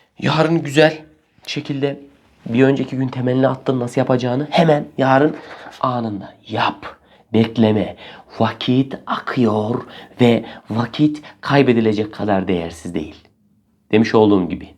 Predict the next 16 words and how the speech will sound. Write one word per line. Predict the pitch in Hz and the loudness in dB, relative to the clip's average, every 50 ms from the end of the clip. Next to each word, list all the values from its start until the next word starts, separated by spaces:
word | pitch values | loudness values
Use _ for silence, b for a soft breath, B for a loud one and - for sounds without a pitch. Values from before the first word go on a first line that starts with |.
| _ _ _ _ _ _ _ _ _ _ | _ _ _ _ _ _ _ _ _ _
bu | 139 151 123 | 2 2 4
video | 104 90 - 87 85 - - | 2 2 2 0 -2 -2 -4
karşına | - 107 104 104 - - - 90 87 - | -2 0 0 0 -2 -6 -8 -8 -8 -10
çıktıysa | - - - _ - 117 113 - - 92 - b b b b b b b _ | -14 -16 -16 _ -8 -8 -6 -4 -6 -6 -8 b b b b b b b _
çok | - - 113 107 107 - - | -4 -2 -2 -2 -2 -4 -10
ama | 87 87 87 90 - | -10 -10 -10 -10 -6
çok | - 104 95 - - - | -4 -4 -4 -4 -6 -10
şanslısın. | - - 90 85 - - - 117 - - - - - _ _ b b b b b b b - - | -8 -8 -8 -8 -8 -12 -14 -14 -12 -12 -16 -16 -18 _ _ b b b b b b b -10 -2
Kendine | - 104 98 95 92 90 92 95 90 82 B B B B B B B | 0 2 2 4 4 4 4 2 2 2 B B B B B B B
yeni | - 101 101 101 98 | -2 0 0 0 0
bir | 85 87 82 82 - b b b b _ | 0 -2 -4 -6 -10 b b b b _
sayfa | - - 80 87 87 87 - 87 | -8 -2 -2 -2 -2 -2 -4 -4
aç | 85 - 92 90 92 - - - - - _ b b b b b b _ _ | -2 -2 -4 -4 -6 -10 -14 -16 -16 -16 _ b b b b b b _ _
ve | 87 92 95 90 85 80 80 - - - _ _ _ _ B B B B B B | -2 0 2 2 2 -2 -4 -8 -14 -18 _ _ _ _ B B B B B B
zamanını | - - 98 98 95 92 90 87 85 80 82 82 82 82 85 85 - - - _ - | -10 -2 2 4 4 4 4 2 0 -2 -4 -6 -8 -10 -10 -12 -12 -16 -20 _ -16
boşa | 87 85 - - 82 85 - - | -14 -12 -10 -10 -10 -10 -14 -16